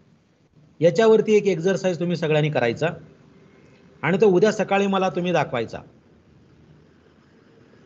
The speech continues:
प्रत्येकाने आपला, माझ्या ग्रुपवरती, आपला जो WhatsApp group आहे, त्या WhatsApp ग्रुपवरती तुम्ही तो तुमचं पीपीटी जे काय असेल, कागदावरती तुम्ही काढलं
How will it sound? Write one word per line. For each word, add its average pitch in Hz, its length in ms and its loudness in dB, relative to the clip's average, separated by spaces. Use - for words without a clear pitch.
प्रत्येकाने 185 480 -2
आपला, 180 320 -4
माझ्या 165 360 -4
ग्रुपवरती, 160 600 0
आपला 156 300 -6
जो 156 140 -2
WhatsApp 156 360 -6
group 147 220 -2
आहे, 147 160 0
त्या 147 100 -2
WhatsApp 147 440 -2
ग्रुपवरती 165 420 -2
तुम्ही 156 320 -4
तो 160 160 -2
तुमचं 151 260 -2
पीपीटी 151 580 0
जे 143 160 2
काय 151 180 2
असेल, 151 280 -2
कागदावरती 175 580 2
तुम्ही 180 240 -8
काढलं 165 320 -2